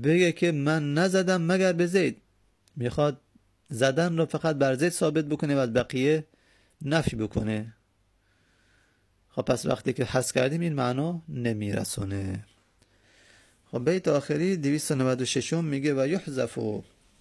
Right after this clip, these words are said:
یحذف ناصبها ان علم و قد یکون حذفه ملتزما. خب حالا حذف ناصبش، حذف ناصبش،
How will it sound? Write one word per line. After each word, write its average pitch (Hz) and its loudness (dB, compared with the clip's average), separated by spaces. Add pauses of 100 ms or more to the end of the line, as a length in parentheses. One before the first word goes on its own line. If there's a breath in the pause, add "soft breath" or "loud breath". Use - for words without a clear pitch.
(120)
یحذف 135 2
ناصبها 131 0 (100)
ان 127 0
علم 131 2
و 113 0
قد 123 -2
یکون 151 0
حذفه 127 0 (480 soft breath)
ملتزما. 110 -2 (1600 loud breath)
خب 135 -4
حالا 165 2
حذف 226 0
ناصبش، 151 2 (1800 soft breath)
حذف - -2
ناصبش، 127 2